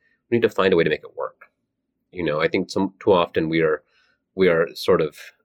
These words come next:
creating our business models or our practice models out of necessity,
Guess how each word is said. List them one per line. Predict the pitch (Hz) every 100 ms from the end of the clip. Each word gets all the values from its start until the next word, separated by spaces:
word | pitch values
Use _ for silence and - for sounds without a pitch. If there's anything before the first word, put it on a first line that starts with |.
| _ _ _ _ _ - - -
creating | - 117 107
our | 85
business | 92 85 92 -
models | 82 78 82 78
or | 82
our | 78
practice | - 92 - 90
models | 76 78 76 - - _ _ _
out | 90 90 85
of | 80
necessity, | 82 - 85 - 92 92 95